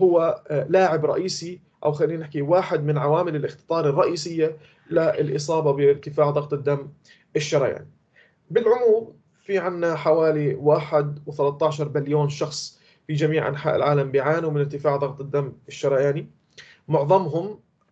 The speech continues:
ثلثيهم يعني تقريبا في البلدان المنخفضة والمتوسطة الدخل. وقلنا إنه الدخل بيلعب دور رئيسي، امبارح حكينا في الحصول على الغذاء السليم، في الحصول على، آه، اللي هي الأماكن المخصصة لممارسة ال-، النشاطات الرياضية،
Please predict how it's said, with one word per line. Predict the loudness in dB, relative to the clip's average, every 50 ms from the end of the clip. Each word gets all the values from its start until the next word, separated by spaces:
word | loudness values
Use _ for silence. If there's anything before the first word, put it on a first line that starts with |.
| _ _
ثلثيهم | -8 -8 -6 -4 -4 -4 -4 -4 -6 -6 -6
يعني | -8 -8 -8
تقريبا | -10 -8 -6 -6 -4 -2 -2 -4 -4
في | -2 -4
البلدان | -2 -2 -2 0 2 2 2 2
المنخفضة | 2 0 -4 -4 -4 -4 -4 0 0 0
والمتوسطة | 0 0 -2 -4 -4 -4 -6 -6 -10 -16 -14 -14 -12
الدخل. | -6 -4 -4 -2 -2 -2 -4 -4 -8 -20 -20 -16 -10 -4
وقلنا | 0 2 4 4 4 4
إنه | 2 2
الدخل | 0 0 0 0 0 -2 0
بيلعب | 0 0 0 0 0 -2 -4 -2 2
دور | 4 4 4 4
رئيسي، | 2 -4 -6 -8 -10 -8 -6
امبارح | -2 -2 -2 -2 -4
حكينا | -6 -10 -10 -8 -6 -4 -4 -4
في | -4 -6 -6 -6 -6 -8 -8 -12 -20 -20 _ -6 -4
الحصول | -4 0 0 0 0 0 0 2 2 2
على | 2 2 0
الغذاء | 0 0 0 0 0 0 0
السليم، | -4 -8 -2 0 0 2 2 0 -2 -4 -6 -10 -12 -18 -20 _
في | _ -2 0 0
الحصول | 0 0 -2 -2 -2 -2 0 0 2 2 2
على، | 0 0 0 2 2 2 0 0 -2 -2
آه، | -2 -2 0 0 0 0
اللي | -2 -2 -4
هي | -2 0 -2
الأماكن | 0 0 2 2 2 2 2 0 0 0
المخصصة | 0 0 -2 -2 -4 -4 -2 -2 -2 -2 0 0
لممارسة | 0 0 0 -2 -4 -4 -2 -2 -2 -2 -2 -2 -2 -2 -2
ال-، | -2 -2 -4 -4 -6 -10 -20 -6 -2 -2
النشاطات | 0 0 0 0 0 2 2 2 2 2 0 0
الرياضية، | 0 2 2 2 2 2 0 -2 2 2 2 2 0